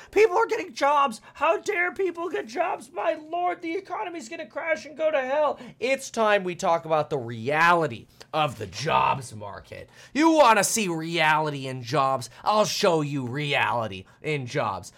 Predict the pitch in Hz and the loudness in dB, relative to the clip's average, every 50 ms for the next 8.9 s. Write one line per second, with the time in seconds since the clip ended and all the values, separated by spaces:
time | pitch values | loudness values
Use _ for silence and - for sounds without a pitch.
0 | - - 302 339 330 285 269 208 - - - - 233 220 202 156 127 131 143 175 | -10 -4 -2 0 0 2 0 0 -2 -4 -6 -4 -2 0 0 0 -2 -6 -4 -2
1 | 175 160 160 156 151 - 151 117 - 143 147 151 143 - - 117 104 123 120 120 | 0 0 0 0 -2 -4 -6 -6 -6 -6 -6 -6 -4 -6 -6 -8 -8 -6 -6 -4
2 | 151 160 143 147 127 120 117 139 127 117 113 - 117 113 107 101 110 123 120 113 | -4 -2 -2 -2 -2 -2 -2 -4 -4 -4 -4 -4 -6 -6 -6 -4 -4 -6 -6 -6
3 | 117 131 120 110 101 95 - - - - _ _ 190 254 311 302 240 233 190 160 | -6 -6 -4 -4 -4 -6 -10 -16 -20 -20 _ _ 0 2 2 2 2 -2 -4 -2
4 | 156 151 127 - - - - - - - 185 175 254 254 - 226 208 185 180 175 | -2 -2 -2 -4 -6 -12 -20 -16 -6 -4 -2 0 2 2 2 4 4 2 2 0
5 | - - 175 156 156 147 139 135 - 135 131 127 120 113 113 117 131 113 98 87 | -4 -8 -8 -6 -4 -4 -4 -6 -8 -8 -10 -8 -8 -8 -6 -6 -6 -6 -6 -8
6 | 85 107 - - - _ _ _ _ _ _ _ - 226 233 226 220 220 220 226 | -10 -14 -18 -20 -20 _ _ _ _ _ _ _ 2 2 2 4 2 -2 -2 2
7 | 247 269 277 285 277 - - 254 190 214 170 123 - - _ _ _ - 226 208 | 6 6 6 6 4 2 -4 -8 -4 -4 -4 -4 -6 -8 _ _ _ 0 0 0
8 | 208 - 185 170 147 - - - 180 170 156 147 - - 95 - - - | 0 -2 -8 -8 -8 -8 -6 -4 -2 0 0 -2 -4 -8 -12 -14 -14 -16